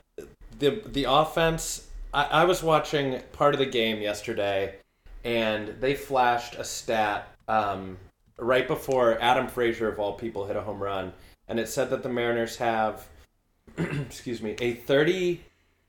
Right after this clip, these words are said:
well, before, this was during the second game of yesterday's doubleheader, they flashed a stat that said the Mariners had a thirty-four or thirty-five and ten record this year when they score four or more runs.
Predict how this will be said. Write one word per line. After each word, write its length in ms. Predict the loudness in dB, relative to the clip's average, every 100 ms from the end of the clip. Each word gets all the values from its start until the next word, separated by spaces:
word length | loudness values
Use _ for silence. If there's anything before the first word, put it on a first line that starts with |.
| _ _ _ -8
well, 280 | 0 2 4
before, 640 | 0 0 6 8 10 8
this 220 | 2 0 2
was 220 | 0 0
during 380 | 0 4 4 4
the 60 |
second 240 | 2 2 4
game 180 | 2
of 100 | 2
yesterday's 340 | 2 2 -2 0
doubleheader, 500 | 0 2 2 0 -4 -12 -4
they 100 | -2
flashed 320 | 2 2 0
a 60 | -6
stat 560 | 0 2 0 -4 -2
that 140 | -2 0
said 160 | -4
the 60 | -2
Mariners 340 | 0 0 0
had 180 | 0 2
a 180 | 0 -2 -12 -20 -20
thirty-four 1300 | -2 2 2 2 -4 -10 -6 0 4 8 8 6 2
or 140 | 0 0
thirty-five 840 | 2 2 2 0 0 2 0 -2 -4
and 200 | -4 -4
ten 360 | -4 -2 -2
record 360 | -2 -2 -2 -2
this 220 | -4 -2
year 180 | 0 2
when 120 | 0
they 100 | -2
score 360 | -4 -2 0 0
four 440 | -4 -6 0 2
or 160 | 2 -2
more 280 | 0 0 0
runs. 640 | -2 -2 -2 -4 -6 -14